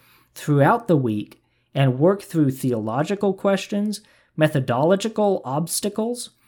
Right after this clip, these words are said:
and any other kind of spiritual problem allows believers to have the opportunity to address day-to-day issues without having to rely on one's own intellect and experiences. It is not possible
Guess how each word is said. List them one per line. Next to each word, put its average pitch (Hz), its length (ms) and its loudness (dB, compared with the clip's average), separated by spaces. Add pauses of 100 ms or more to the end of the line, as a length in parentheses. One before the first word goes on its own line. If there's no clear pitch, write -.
(240)
and 160 240 2
any 220 280 4
other 190 240 4
kind 143 280 0
of 131 80 -2
spiritual 156 500 0
problem 127 580 -2 (280)
allows 180 440 0
believers 151 540 2
to - 80 -6
have 170 240 0
the 190 140 0
opportunity 143 920 -2 (240)
to 160 160 0
address 156 460 2
day-to-day 190 680 2
issues 120 580 -2 (320)
without 180 400 2
having 185 280 4
to 160 80 2
rely 127 440 2
on 131 300 2
one's 143 360 2 (140)
own 190 320 4
intellect 123 680 -2
and 123 160 -6
experiences. 139 1040 -2 (680)
It 220 160 0
is 208 180 2
not 190 420 -2
possible 113 720 -2